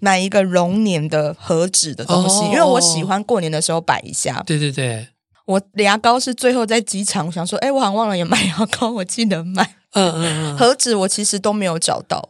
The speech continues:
Speaker 2: 哦。
Speaker 1: 然后我其实也没有很刻意，就是
Speaker 2: 嗯，嗯，嗯。
Speaker 1: 因为我看到很多，但是我就是，
Speaker 2: 嗯。
Speaker 1: 哦，觉得这好漂亮哦，这好喜欢，而且我负担得来，
Speaker 2: 嗯，嗯。
Speaker 1: 但是我没有想要买。
Speaker 2: 嗯，嗯，嗯。
Speaker 1: 就是我觉得我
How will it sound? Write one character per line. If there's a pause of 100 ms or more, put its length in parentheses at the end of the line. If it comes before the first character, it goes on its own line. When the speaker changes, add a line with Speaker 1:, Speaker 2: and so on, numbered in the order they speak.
(120)
Speaker 2:
哦。
Speaker 1:
然
后
我
其
实
也
没
有
很
刻
意，
就
是
Speaker 2:
嗯，
嗯，
嗯。 (280)
Speaker 1:
因
为
我
看
到
很
多，
但
是
我
就
是，
Speaker 2:
嗯。
Speaker 1:
哦，
觉
得
这
好
漂
亮
哦，
这
好
喜
欢，
而
且
我
负
担
得
来， (120)
Speaker 2:
嗯，
嗯。
Speaker 1:
但
是
我
没
有
想
要
买。 (220)
Speaker 2:
嗯，
嗯，
嗯。
Speaker 1:
就
是
我
觉
得
我